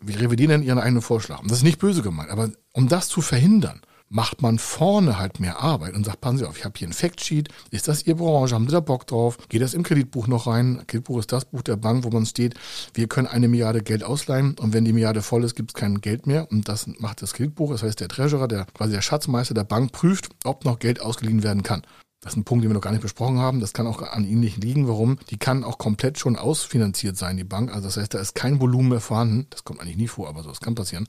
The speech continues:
Und dann kriegen Sie auch kein Geld. Also das ist noch ein Faktor, der auf Sie gar nicht zutrifft. Also Sie merken, wir können hier noch stundenlang weiterreden.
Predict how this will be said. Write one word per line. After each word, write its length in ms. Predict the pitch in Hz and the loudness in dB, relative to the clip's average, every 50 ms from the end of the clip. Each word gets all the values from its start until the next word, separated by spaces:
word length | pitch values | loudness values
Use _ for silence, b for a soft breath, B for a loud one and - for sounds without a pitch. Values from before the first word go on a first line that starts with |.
| - - | -8 -4
Und 160 | - 104 101 | -2 0 0
dann 100 | 110 104 | 0 0
kriegen 160 | - - 123 | 0 0 2
Sie 80 | 113 120 | 2 2
auch 60 | 120 | 0
kein 160 | - 90 82 | -2 -4 -6
Geld. 240 | 73 - - - - | -8 -12 -16 -12 -8
Also 140 | 104 101 104 | -4 -4 -2
das 80 | 104 | 0
ist 60 | 110 117 | 2 2
noch 140 | 143 156 | 4 4
ein 80 | 156 151 | 2 2
Faktor, 320 | 143 - 135 123 - 117 | 0 0 -2 -2 0 0
der 240 | 110 110 107 98 - | 2 2 0 0 -4
auf 140 | 104 98 - | -8 -8 -6
Sie 120 | 117 113 | -4 -4
gar 120 | 107 - 98 | -2 -2 -2
nicht 120 | 104 - | -4 -4
zutrifft. 300 | - 113 - - - - | -6 -8 -10 -10 -8 -2
Also 160 | - 131 131 | 0 0 2
Sie 80 | 131 127 | 2 4
merken, 360 | 123 143 165 180 180 165 165 - - _ _ _ _ _ _ _ _ _ - | 4 4 4 4 4 2 2 0 -6 _ _ _ _ _ _ _ _ _ -4
wir 120 | 120 120 - | -2 -2 0
können 200 | - 131 131 139 | 2 2 4 4
hier 120 | 127 127 | 4 4
noch 120 | 131 113 | 2 2
stundenlang 480 | - - - 147 156 151 143 135 120 117 | 2 4 4 4 6 4 4 4 2 2
weiterreden. 460 | 113 131 151 151 123 98 95 95 98 | 2 2 0 0 0 0 0 -2 -2